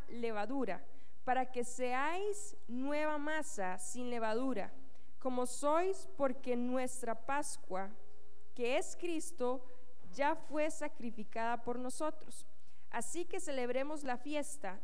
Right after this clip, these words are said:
no con la vieja levadura, ni con la levadura de malicia y de maldad, sino con panes sin levadura, de sinceridad y de verdad." ¿Qué hace la levadura en el pan?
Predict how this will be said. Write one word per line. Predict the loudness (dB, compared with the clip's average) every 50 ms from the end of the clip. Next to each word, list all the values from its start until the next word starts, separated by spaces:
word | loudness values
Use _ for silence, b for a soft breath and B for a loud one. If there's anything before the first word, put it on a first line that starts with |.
| -2
no | -2 0 0 0 0 0 0 0 0
con | 0 -2 -2 -2
la | 0 0
vieja | -2 -2 -2 -2 -2 -2
levadura, | -2 0 0 0 0 0 0 0 0 0 0 0 0 B B B B B
ni | 0 0 0 0
con | 0 0 0 0 0
la | 0 -2
levadura | -2 -2 -2 0 0 0 0 0 0 2 0 0
de | 0 0
malicia | -2 -2 -2 -2 -2 0 0 0 0 0 0 0 0 0 -2 -2 -2 -2
y | 0 0
de | 0 0 0
maldad, | 0 0 0 0 0 0 0 0 -2 -2 -2
sino | -2 -2 -2 0 0 0 0 0 0 0 0 -2 -2 -2 0
con | 0 0 0 0
panes | 0 0 0 0 0 0 0 0 0 0 -2 -2
sin | -2 0 0 0 0 0
levadura, | 0 0 0 0 0 0 2 2 2 2 2 0 0 B B B B B B
de | -2 0 0 0 0
sinceridad | 0 0 -2 -2 -2 0 0 0 0 -2 -2 0 0 0 0 0 0 0 0 0 0 0 0 0 -2 -2 -2 -2 -2 -2 -2
y | -2 -2 -2
de | -2 -2 -2 -2 -2 -2 -2 -2 -2
verdad." | -2 -2 0 0 0 0 -2 -2 -2 -2 0 0 0 0 0 0 0 -2 -2 -2 -2 -2 -2 -2 -2 -2 -2 -2 -2 -2 -2 -2 -2 -2 -2 -2 -2 -2 -2 0 0 0 0 0 -2 -2 -2 -2 -2
¿Qué | -2 0
hace | 0 0 2 2 0 0 0 0
la | 0 0
levadura | 0 0 0 2 2 2 2 2 2 0
en | 0 0
el | 0 0 0
pan? | 0 0 0 -2 0 -2